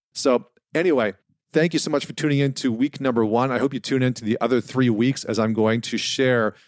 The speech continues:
three more tactical things that I've actually implemented in my life. And by the way, each of these I actually did. I spent time with each of these, weeks at a time, sometimes months,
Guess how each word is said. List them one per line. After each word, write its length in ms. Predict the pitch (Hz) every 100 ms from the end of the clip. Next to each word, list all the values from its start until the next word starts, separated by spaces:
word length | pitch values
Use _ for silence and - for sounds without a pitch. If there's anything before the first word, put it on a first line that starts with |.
| _
three 600 | - - 131 147 143 143
more 600 | 113 113 120 123 123 120 - _ -
tactical 600 | - 147 156 - - 170
things 440 | - 135 123 110
that 100 | 113
I've 180 | 110 117 -
actually 400 | 117 120 123 117
implemented 720 | 127 139 143 123 113 117 110
in 180 | 117
my 140 | 113 104
life. 460 | 104 127 131 101 - _ -
And 100 | 127
by 140 | 165
the 120 | 160
way, 260 | 156 147 139
each 240 | 165 208
of 120 | 180 143
these 200 | 147 127
I 140 | 131 143
actually 300 | 143 - 113
did. 120 | 123
I 80 | 101
spent 360 | - 147 135
time 560 | - 135 135 135 104 95 _ -
with 200 | 120 -
each 240 | 139 151 -
of 180 | 107 95
these, 300 | 98 98 - _ -
weeks 420 | 107 139 175 -
at 100 | 135
a 60 | 120
time, 440 | - 123 120 101
sometimes 480 | - 135 135 127 101
months, 540 | 113 120 147 107 -